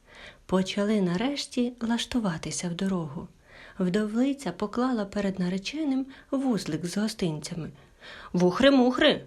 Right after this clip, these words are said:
вухри-мухри!" вдячно закивав головою пан. А наймит своє.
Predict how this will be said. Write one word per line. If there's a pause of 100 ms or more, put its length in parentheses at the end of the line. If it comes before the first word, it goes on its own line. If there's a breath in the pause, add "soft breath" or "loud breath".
вухри-мухри!" (260)
вдячно
закивав
головою
пан. (720 soft breath)
А
наймит
своє.